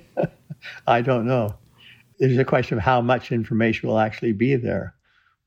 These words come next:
I think through the combination of theory, by then we may have a much better understanding of the laws of quantum gravity. And if we do, then the focus will be on using the combined laws of quantum gravity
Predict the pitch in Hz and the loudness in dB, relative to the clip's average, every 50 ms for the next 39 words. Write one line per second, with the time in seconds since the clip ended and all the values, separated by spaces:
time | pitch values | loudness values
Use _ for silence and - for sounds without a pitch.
0 | - - 120 123 - - 170 143 117 95 - - - - - - 151 131 120 120 | -2 0 0 2 4 2 2 2 2 -4 -8 -14 -20 -16 -2 2 2 4 4 2
1 | - - 151 147 143 127 123 117 113 123 135 139 - - - 120 110 107 104 - | 2 2 2 2 2 2 2 2 2 2 2 2 0 -2 -2 -2 -2 -2 -4 -8
2 | - - 160 160 151 131 123 120 113 117 127 131 127 117 123 135 139 135 127 127 | -2 2 2 4 4 2 2 0 2 2 2 2 2 2 2 2 2 2 2 2
3 | 123 123 127 127 123 117 110 123 123 120 110 110 117 117 117 104 - - - 131 | 2 4 4 4 4 2 2 2 2 2 2 2 2 2 2 0 -2 -4 0 0
4 | 123 113 110 113 113 110 101 98 - - 131 123 123 123 120 117 101 101 101 101 | 0 2 2 0 0 0 0 -2 -4 -2 0 2 2 2 2 0 0 0 0 0
5 | 98 98 107 - 143 131 _ - 117 113 110 110 107 120 117 113 110 110 117 123 | 0 0 -2 -2 -6 -12 _ -4 -2 -2 -2 -2 -2 -2 -2 -2 -2 -4 -4 -4
6 | 123 120 127 127 - - 123 110 104 117 131 131 123 117 113 - _ _ _ _ | -4 -2 -2 -2 0 0 0 0 2 2 2 2 4 2 0 -2 _ _ _ _
7 | _ _ _ _ _ - 156 117 120 123 123 120 110 110 110 - 131 123 113 - | _ _ _ _ _ -2 0 2 4 4 4 4 2 0 0 2 0 0 0 -2
8 | - - - 135 120 107 107 117 117 113 110 113 113 110 113 120 117 113 - 127 | -8 -14 -8 -6 -6 -2 0 2 2 4 4 4 2 2 2 2 0 -2 -2 -4
9 | 107 104 - - 107 107 123 123 123 123 117 107 110 110 110 110 107 - 135 - | -4 -4 -4 -4 0 2 2 2 2 2 0 0 2 2 2 0 -2 -4 -10 -8
10 | - 131 117 113 107 110 110 110 110 113 110 104 107 107 107 107 104 90 | -4 -2 0 0 0 0 0 0 2 2 2 0 0 -4 -4 -4 -4 -6